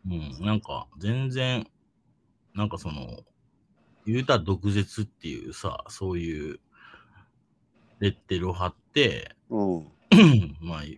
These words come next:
Speaker 2: 言われるとは思うんですけど、
Speaker 1: はい。
Speaker 2: なんかその手法自体、なんかずっとやら-、やられてたことじゃないですか、言うたら。
Speaker 1: まあ、それがここ数年、別に反論するわけじゃないですけど、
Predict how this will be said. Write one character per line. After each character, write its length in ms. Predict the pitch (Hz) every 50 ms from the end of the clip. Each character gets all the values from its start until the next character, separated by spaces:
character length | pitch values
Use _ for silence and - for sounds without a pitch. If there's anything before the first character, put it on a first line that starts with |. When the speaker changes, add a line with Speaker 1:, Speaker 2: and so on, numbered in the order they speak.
| - _ -
Speaker 2:
言 180 | 92 95 92
わ 120 | 92 95 95
れ 100 | 95 92
る 160 | 90 101 95 - _ _ _
と 120 | - 67
は 60 | 69 71
思 160 | 82 95 92
う 20 |
ん 60 | 80
で 80 | 69 67
す 100 | - -
け 120 | - 78
ど、 320 | 78 90 107 104 76 - - _ _
Speaker 1:
は 280 | 104 92 85 78 69
い。 1400 | - _ _ _ _ _ _ _ _ _ _ _ _ _ _ _ _ _ _ _ _ _ _ _ _ _ - -
Speaker 2:
な 80 | 120
ん 40 | 107
か 80 | 101 92
そ 140 | - -
の 180 | 123 131 131 127
手 160 | - - 135
法 340 | 123 110 120 127 131 131 123
自 180 | 117 120 123 131
体、 480 | - 131 110 90 80 76 76 69 - _ _ _ _ _ _ _ _ _ _ _ _ _ _ _ -
な 120 | 87 92
ん 20 | 80
か 80 | 78
ず 120 | 73 80 80
っ 40 | - _
と 100 | _ 110
や 120 | 107 107 104
ら-、 160 | 104 104 98
や 220 | 87 95 98 101
ら 80 | 107 120
れ 60 | 123
て 120 | 110 - -
た 80 | -
こ 100 | 95 82
と 120 | 71 67 69
じ 80 | 73
ゃ 40 | 69
な 100 | 62 60
い 20 |
で 60 | - -
す 100 | - -
か、 320 | - - - - - - - - _ _ _ -
言 140 | - 76
う 40 | 76
た 120 | - - 67
ら。 60 | 58 - - - - - - - - - - - - - - - -
Speaker 1:
ま 180 | 143 170 180
あ、 60 | 160 143
そ 180 | - 180 185
れ 180 | 202 208 208 214
が 400 | 220 233 233 226 208 180 143 120
こ 160 | - - 143
こ 160 | - 196 190
数 360 | 180 - - 196 190 190 190
年、 340 | 185 190 185 185 202 196 165
別 140 | 135 - -
に 60 | 143
反 160 | 139 156 170 175
論 120 | 175 180
す 80 | - 190
る 60 | 175
わ 60 | 175
け 80 | 165 156
じ 80 | 120
ゃ 40 | 104
な 60 | 110
い 20 | 117
で 40 | 110
す 100 | - _
け 60 | -
ど、 340 | 151 180 185 156 104 80 -